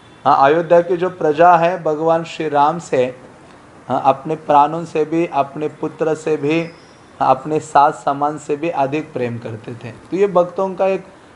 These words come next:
अ, उन्नत स्थिति का लक्षण है, उसको हम नकल नहीं कर सकते। लेकिन हमारा गोल वो होना चाहिए, हमें होना चाहिए कि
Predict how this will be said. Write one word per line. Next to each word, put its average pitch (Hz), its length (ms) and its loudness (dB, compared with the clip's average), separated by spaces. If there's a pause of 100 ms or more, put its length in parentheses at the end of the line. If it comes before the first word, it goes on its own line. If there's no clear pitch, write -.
(160)
अ, 151 40 -2
उन्नत 170 420 0
स्थिति 165 340 -8
का 156 140 0
लक्षण 127 480 -4
है, 110 180 -10 (300)
उसको 147 320 0
हम 156 300 2
नकल 151 260 0
नहीं 160 200 -4
कर 151 180 -4
सकते। 120 380 -10 (540)
लेकिन 196 220 0
हमारा 190 380 4
गोल 190 380 4
वो 240 180 4
होना 180 300 2
चाहिए, 110 380 -8 (580)
हमें 185 200 2
होना 202 280 6
चाहिए 214 360 4
कि 233 400 -2